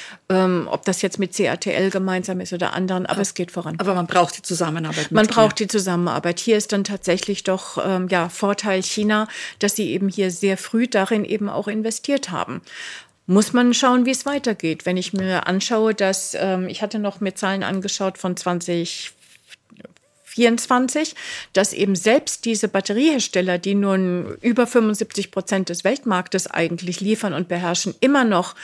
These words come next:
Speaker 1: an die dreiundzwanzig Millionen Euro Subventionen vom Staat bekommen. Sag ich mir, wie lange soll das denn noch weitergehen? Und das ist eben die große Frage mit diesem neuen fünfzehnten Fünfjahresplan, wo gewisse Dinge sich einfach ändern werden.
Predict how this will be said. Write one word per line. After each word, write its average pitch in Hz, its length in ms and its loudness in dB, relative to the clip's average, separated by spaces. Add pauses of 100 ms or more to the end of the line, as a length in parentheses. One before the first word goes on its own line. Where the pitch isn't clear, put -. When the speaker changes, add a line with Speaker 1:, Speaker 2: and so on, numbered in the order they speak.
(360)
Speaker 1:
an 196 240 4
die 190 140 -2
dreiundzwanzig 208 800 -2
Millionen 196 460 0
Euro 190 320 0
Subventionen 220 580 2
vom 170 140 0
Staat - 320 -2
bekommen. 135 420 -4 (800)
Sag 190 220 4
ich 190 40 4
mir, 185 260 2
wie 185 60 -2
lange 185 240 2
soll 185 160 -2
das 180 160 -6
denn 180 140 -2
noch 175 160 -4
weitergehen? 175 420 -2
Und 151 160 -6
das 156 140 -6
ist 208 100 -4
eben 185 220 -2
die 185 80 -6
große 180 320 -6
Frage 175 420 -2
mit 202 580 0
diesem 202 300 0
neuen 196 260 0
fünfzehnten 190 460 -4
Fünfjahresplan, 180 880 -4
wo 175 60 -4
gewisse 196 380 0
Dinge 190 280 -2
sich - 260 -8
einfach 170 260 -8
ändern 202 380 0
werden. 214 340 2